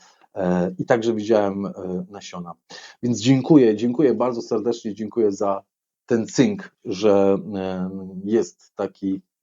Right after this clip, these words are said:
pewnie jeden z wielu sklepów, e, które, w którym można,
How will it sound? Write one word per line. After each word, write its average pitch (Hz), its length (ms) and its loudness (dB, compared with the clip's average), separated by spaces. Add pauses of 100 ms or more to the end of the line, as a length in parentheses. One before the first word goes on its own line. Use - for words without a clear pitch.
(220)
pewnie 156 280 0
jeden 143 260 4
z 113 100 -2
wielu 135 320 4
sklepów, 90 440 -10 (440)
e, 110 160 0
które, 104 540 4
w 98 220 -6
którym 107 240 -4
można, 101 440 -2